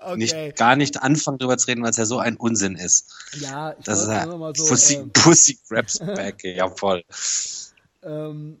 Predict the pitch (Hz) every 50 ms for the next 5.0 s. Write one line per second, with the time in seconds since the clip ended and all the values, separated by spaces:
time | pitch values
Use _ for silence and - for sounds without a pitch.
0 | _ _ - 175 190 214 220 202 190 170 151 175 156 - 180 170 - 170 170 156
1 | - - 147 139 127 110 _ - _ _ - 120 127 143 165 180 180 180 175 -
2 | - - _ _ _ _ - 117 120 - - 107 - 120 127 123 - 135 117 104
3 | 113 110 110 _ _ _ - 113 101 - - 92 85 - - - - - - -
4 | - - - - 196 190 190 185 165 165 147 143 156 120 170 185 175 170 170